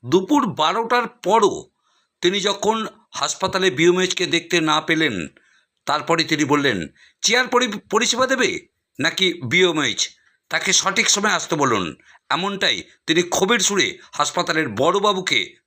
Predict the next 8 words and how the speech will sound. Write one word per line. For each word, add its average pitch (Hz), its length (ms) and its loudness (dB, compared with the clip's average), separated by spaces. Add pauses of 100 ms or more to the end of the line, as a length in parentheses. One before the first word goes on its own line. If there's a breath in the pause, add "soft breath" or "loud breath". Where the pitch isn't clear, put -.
তিনি 139 160 2
জানালেন। 117 460 -2 (380 soft breath)
দেখুন, 165 380 0 (200 loud breath)
সেই 247 260 -2
ছবি 233 240 0
দেখানোর 202 320 0
চেষ্টা 202 300 0
করছি, 180 460 0